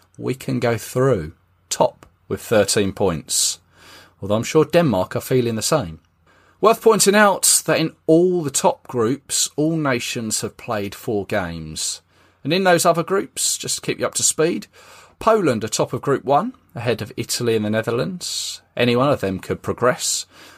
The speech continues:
although Bosnia and Herzegovina look like they're for the drop. Group three is a fight between Portugal and France, who are both on ten points, and they face each other on the fourteenth. Likely to be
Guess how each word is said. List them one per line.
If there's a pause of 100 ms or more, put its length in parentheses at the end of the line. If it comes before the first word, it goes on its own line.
(140)
although
Bosnia
and
Herzegovina
look
like
they're
for
the
drop. (360)
Group
three
is
a
fight
between
Portugal
and
France,
who
are
both
on
ten
points,
and
they
face
each
other
on
the
fourteenth. (460)
Likely
to
be